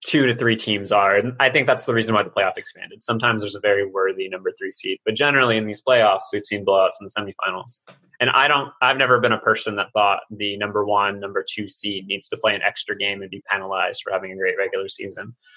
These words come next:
I can kind of see an argument for this year, given kind of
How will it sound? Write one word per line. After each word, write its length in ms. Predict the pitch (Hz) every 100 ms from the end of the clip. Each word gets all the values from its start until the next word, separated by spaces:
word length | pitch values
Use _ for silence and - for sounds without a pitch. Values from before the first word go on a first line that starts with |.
| - -
I 80 | 143
can 140 | 139
kind 280 | 143 139 139
of 60 |
see 140 | 135 139
an 100 | 117
argument 460 | 110 110 113 113 -
for 100 | 113
this 240 | 113 -
year, 300 | 113 110 107 107
given 440 | 104 104 101 101 101
kind 160 | 101
of 120 | 98